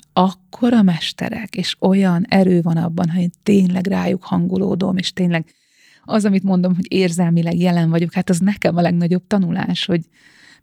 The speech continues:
persze most, hogy hívnak a világok, meg dalszerzés, meg, ö, én is podcast interjút csináltam, most hogy vagyok ott a Pannikának a, nem tudom, a játszótéri történetében is, hogy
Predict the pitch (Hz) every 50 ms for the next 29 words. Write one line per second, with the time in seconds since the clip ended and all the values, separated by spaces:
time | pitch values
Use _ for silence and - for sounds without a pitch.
0 | _ _ 208 202 180 165 - - - 175 170 170 180 170 - - 180 151 151 190
1 | 190 185 170 175 175 - 185 170 180 175 170 165 160 170 170 156 175 170 165 160
2 | 170 165 160 160 - - 180 170 165 160 160 170 165 165 165 - 185 156 151 151
3 | - 175 - - - - - 170 170 170 170 165 - - - - - - 170 -
4 | - 180 170 170 - 165 170 170 170 - - 175 170 170 165 - - 170 165 165
5 | 165 - - - - 180 180 165 - - 165 156 - - 170 - _ - 165 156
6 | - _ _ _ - - - 160 165 - - - - - - - 151 151 - -
7 | - 175 - 147 160 - - - - - - - - - - - - - _ _
8 | - 180 180 170 165 - 190 165 170 170 165 165 165 160 160 160 151 156 156 -
9 | - - 170 - - 160 156 160 - - 143 131 151 - 170 165 170 160 - 180
10 | 170 165 170 175 175 180 190 185 - - - - 185 190